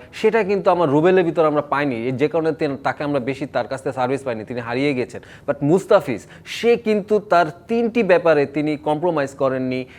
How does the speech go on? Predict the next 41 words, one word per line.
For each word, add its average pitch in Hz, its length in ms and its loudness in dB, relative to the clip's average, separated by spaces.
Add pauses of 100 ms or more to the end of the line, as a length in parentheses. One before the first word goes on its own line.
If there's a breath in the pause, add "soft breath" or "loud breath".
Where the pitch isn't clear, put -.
এবং 143 220 -2
সেই 196 260 2
কারণে 175 360 4 (200)
তিনি 139 180 0
আজকে 135 320 -4
এই 185 140 2
জায়গাটায় 117 380 2
চলে 113 300 -4
এসেছেন। 98 380 -12 (220 soft breath)
আপনি - 180 -6
যদি 156 220 2
তিনটে 175 300 0
জিনিস 165 300 0
আমরা 160 180 2
ওইভাবে 160 280 2
ব্যাখ্যা 127 300 0
করতে 156 240 -2
চাই, 147 120 2
আমার 143 120 2
মনে 147 140 -2
হয় 151 100 -2
যে 156 140 -4 (240 loud breath)
তিনি 160 160 -2
দেখেন, 156 220 0
তিনি 156 220 -2
সব 180 320 2
ফরম্যাটে 170 340 0
খেলছেন 135 360 -4
না, 107 80 -6
তিনি 139 200 -4
একটা 143 180 -4
ফরম্যাট 156 280 -4
ছেড়ে 196 260 2
দিয়েছেন, 120 340 -2
লাল 117 220 0
ফরম্যাটে 147 380 -6
তিনি 143 180 -8
খেলেন 156 260 -2
না, 110 120 -4
লাল 113 180 0
বলে 107 240 -4